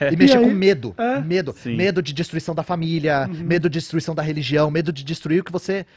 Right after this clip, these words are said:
Speaker 1: o, a, de destruir a identidade da pessoa com que ela se identifica. E aí a questão é: um dos grandes problemas é, a esquerda marxista tava muito desorganizada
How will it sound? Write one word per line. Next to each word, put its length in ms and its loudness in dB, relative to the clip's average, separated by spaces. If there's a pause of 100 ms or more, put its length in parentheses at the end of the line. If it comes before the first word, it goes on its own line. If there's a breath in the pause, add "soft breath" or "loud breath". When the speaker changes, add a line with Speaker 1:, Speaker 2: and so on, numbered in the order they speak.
(100)
Speaker 1:
o, 160 -4
a, 80 -2
de 260 -8
destruir 400 -4
a 40 0
identidade 480 -2
da 60 0
pessoa 280 -8
com 100 -10
que 80 -8
ela 80 -4
se 60 -12
identifica. 420 -6 (400 soft breath)
E 100 -2
aí 80 2
a 60 0
questão 320 -6
é: 200 -2 (400)
um 100 0
dos 160 -2
grandes 240 -4
problemas 340 -4
é, 100 -4
a 120 -2
esquerda 360 -4
marxista 460 -6
tava 140 -6
muito 200 -8
desorganizada 920 -4